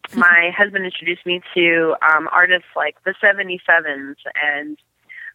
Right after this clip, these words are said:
Speaker 2: um, Daniel Amos and,
Speaker 1: Mm-hmm.
Speaker 2: um, Aaron Sprinkle and, um, Bill Nalany. And, um, yeah, it's just a lot of, um, Steve Taylor,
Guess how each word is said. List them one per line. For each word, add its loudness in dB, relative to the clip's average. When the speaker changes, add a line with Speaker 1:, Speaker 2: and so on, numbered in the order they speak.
Speaker 2:
um, 0
Daniel 0
Amos -2
and, 2
Speaker 1:
Mm-hmm. -2
Speaker 2:
um, -4
Aaron 2
Sprinkle -6
and, -2
um, -2
Bill 4
Nalany. -2
And, 0
um, -4
yeah, 0
it's -10
just -8
a 2
lot 4
of, 0
um, 0
Steve -4
Taylor, 0